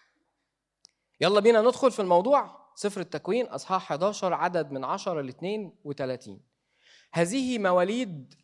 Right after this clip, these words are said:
سام. أنا هتلاقوني معايا معلم بالأحمر على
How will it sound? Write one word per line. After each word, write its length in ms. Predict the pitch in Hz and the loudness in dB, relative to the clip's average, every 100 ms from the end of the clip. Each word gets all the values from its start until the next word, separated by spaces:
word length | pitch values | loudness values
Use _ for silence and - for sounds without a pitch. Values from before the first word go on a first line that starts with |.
| _ _ _ _ _ | _ _ _ _ _
سام. 640 | - - 170 147 120 107 - - | -12 0 2 4 0 -10 -16 -8
أنا 160 | 156 160 | -6 -4
هتلاقوني 320 | 165 196 214 | -2 -2 -2
معايا 260 | 170 202 | -2 -4
معلم 520 | 202 147 143 185 208 165 | -6 -4 -2 -2 -2 -4
بالأحمر 500 | 143 185 226 220 190 | -2 -2 2 2 2
على 440 | 165 220 233 220 | 0 0 -2 -6